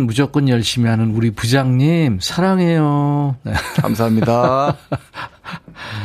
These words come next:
Speaker 1: "아무리 들어도 대체 저런 가사는 무슨 공부를 해야 쓸 수 있나요? 가사 보소."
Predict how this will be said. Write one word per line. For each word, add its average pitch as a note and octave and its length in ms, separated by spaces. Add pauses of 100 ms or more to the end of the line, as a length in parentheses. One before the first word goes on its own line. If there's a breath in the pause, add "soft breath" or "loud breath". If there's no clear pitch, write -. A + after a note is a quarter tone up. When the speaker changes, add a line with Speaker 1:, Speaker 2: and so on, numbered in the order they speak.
(320 loud breath)
Speaker 1:
"아무리 D3 300
들어도 D3+ 340
대체 D#3 340
저런 C3 360
가사는 G2+ 420
무슨 D3 320
공부를 G#3+ 360
해야 G#3+ 100
쓸 F#3 200
수 - 160
있나요? B2+ 800
가사 G#2+ 300
보소." G2+ 720